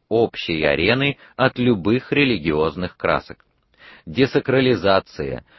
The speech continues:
очищение социального пространства от национально-религиозных акцентировок, выведение вероплеменных вопросов в конфессиональную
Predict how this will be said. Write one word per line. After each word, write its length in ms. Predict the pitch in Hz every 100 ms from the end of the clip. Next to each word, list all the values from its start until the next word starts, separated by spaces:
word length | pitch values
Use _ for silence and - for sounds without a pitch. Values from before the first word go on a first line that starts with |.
| -
очищение 800 | 107 - 123 - 123 127 127 123
социального 680 | 123 107 113 117 120 117
пространства 880 | 110 104 98 - 110 117 - 117 87
от 120 | 104 110
национально-религиозных 1500 | 107 - 107 101 104 113 110 107 101 87 92 104 104 104 98
акцентировок, 840 | - 107 92 98 101 82 67 _ _ _ - - 90
выведение 920 | 87 117 113 98 98 131 139 120 98
вероплеменных 1040 | 85 120 113 - 110 113 110 113 127 -
вопросов 680 | 95 85 87 117 123 127 - - _
в 120 | _ -
конфессиональную 1500 | 120 110 110 101 - 101 82 78 80 104 120 139 139 139